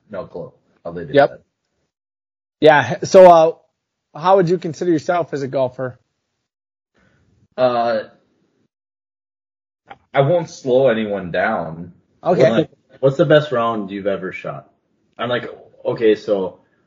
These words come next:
Speaker 3: let me, let me re-, uh, add to that question. What's the be-, best round that you've ever shot? And explain to people that, who maybe don't go golfing, why it was a good round, and, like, how,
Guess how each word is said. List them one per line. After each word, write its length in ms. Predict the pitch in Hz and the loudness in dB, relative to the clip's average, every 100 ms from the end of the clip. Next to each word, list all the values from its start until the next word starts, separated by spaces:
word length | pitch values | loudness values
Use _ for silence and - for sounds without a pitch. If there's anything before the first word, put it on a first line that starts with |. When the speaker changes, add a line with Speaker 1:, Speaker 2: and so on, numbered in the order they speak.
| _ _ - | _ _ -10
Speaker 3:
let 180 | 110 101 | -8 -6
me, 60 | - | -6
let 100 | 110 | -2
me 100 | 107 | -2
re-, 460 | 95 98 - 113 101 | -4 -12 -12 -8 -6
uh, 360 | 90 82 80 - _ _ | -4 -4 -6 -12 _ _
add 200 | 98 95 | 0 0
to 60 | 92 | 0
that 200 | 87 85 | -4 -4
question. 360 | 95 85 - 82 | -4 -4 -6 -8
What's 280 | 104 117 - | 0 0 2
the 100 | 143 | 0
be-, 420 | 127 113 113 101 | 2 2 0 -2
best 320 | 107 107 - 104 | 0 0 0 -6
round 520 | 92 76 76 87 - _ _ _ _ _ _ - | -6 -6 -10 -12 -16 _ _ _ _ _ _ -8
that 140 | 98 | -4
you've 180 | 101 95 | -2 -2
ever 260 | 90 85 | 0 -2
shot? 500 | - 95 78 78 - - | -4 -6 -6 -8 -10 -10
And 100 | 90 | -10
explain 420 | 85 - 98 98 | -10 -8 -8 -6
to 60 | 95 | -6
people 480 | 101 90 - 90 | -8 -14 -10 -8
that, 400 | 82 78 73 - _ _ _ _ _ 107 | -6 -8 -8 -12 _ _ _ _ _ -10
who 80 | |
maybe 340 | 92 92 95 90 | -8 -6 -4 -4
don't 320 | - 85 101 | -4 -4 -2
go 140 | 101 | -4
golfing, 500 | 98 101 104 - 104 | 0 0 0 -2 -10
why 320 | 90 80 85 90 | -6 -2 0 0
it 80 | 90 | -2
was 160 | 104 | -6
a 40 | 104 | -6
good 220 | 104 98 | -6 -4
round, 400 | 101 101 104 107 _ _ _ _ _ _ - | -4 -4 -6 -10 _ _ _ _ _ _ -10
and, 540 | 87 90 87 85 71 - | -6 -4 -2 -4 -10 -6
like, 200 | 90 87 | -4 -4
how, 300 | - 90 78 | -4 -6 -8